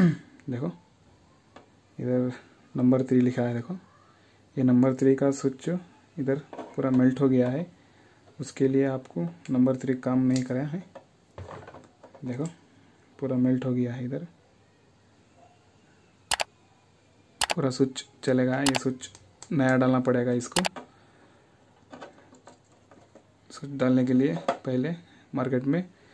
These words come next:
स्विच लेके आओ। स्विच ऐसा रहेगा, मार्केट में तीस चालीस रुपये में मिल जाएगा आपको।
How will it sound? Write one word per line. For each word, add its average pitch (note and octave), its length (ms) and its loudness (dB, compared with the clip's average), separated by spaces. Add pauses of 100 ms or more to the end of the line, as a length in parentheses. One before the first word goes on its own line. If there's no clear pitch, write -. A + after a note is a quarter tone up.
(280)
स्विच C#3 280 0
लेके B2+ 260 2
आओ। C3+ 200 2 (1300)
स्विच B2+ 320 -6
ऐसा B2 220 -4
रहेगा, B2 420 -6 (640)
मार्केट B2 400 -6
में E3+ 280 -2 (600)
तीस C3 280 0
चालीस B2+ 300 2
रुपये B2+ 180 -4
में C#3+ 160 2
मिल B2 220 2
जाएगा A#2+ 400 -2
आपको। B2 360 -4